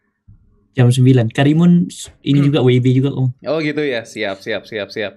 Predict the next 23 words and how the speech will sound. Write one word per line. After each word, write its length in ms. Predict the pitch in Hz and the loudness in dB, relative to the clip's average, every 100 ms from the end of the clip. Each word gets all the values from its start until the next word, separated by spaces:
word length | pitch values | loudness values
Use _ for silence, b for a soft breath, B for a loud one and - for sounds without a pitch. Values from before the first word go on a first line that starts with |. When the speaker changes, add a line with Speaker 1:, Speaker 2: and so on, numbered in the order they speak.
| - | -12
Speaker 1:
Mm-mm. 300 | 131 123 127 _ | -10 -8 -10 _
Speaker 2:
Ada 220 | - 151 214 | -10 -8 -6
nggak 200 | 190 151 | -6 -6
sih 120 | 160 | -6
yang 80 | 151 | -6
mau 80 | |
ditanyain 300 | - 117 120 | -6 -6 -8
dulu? 340 | 120 117 135 - | -8 -10 -12 -14
Misalkan 460 | 123 110 104 110 117 | -16 -12 -10 -10 -10
basic 380 | 104 - 123 | -10 -10 -12
dulu 180 | 113 107 | -10 -10
nih. 320 | 107 101 98 - B B B | -8 -8 -12 -14 B B B
Kan 200 | - 117 | -8 -8
malam 220 | 139 113 113 | -6 -8 -8
ini 160 | 107 | -10
kita 220 | 113 127 | -10 -10
mau 480 | 120 120 117 110 104 98 _ | -10 -8 -10 -10 -12 -16 _
bahas 480 | - 117 110 110 107 - - - - _ | -10 -8 -6 -8 -8 -14 -20 -20 -20 _
lumetri. 600 | - 139 175 160 120 127 - _ _ _ _ _ | -14 -10 -10 -10 -14 -14 -20 _ _ _ _ _
Ya, 220 | - 92 - | -12 -12 -10
lumetri 360 | - 104 104 101 | -10 -8 -6 -8
Speaker 1:
Lumetri. 20 | |
Speaker 2:
scope. 320 | - 110 - | -8 -10 -10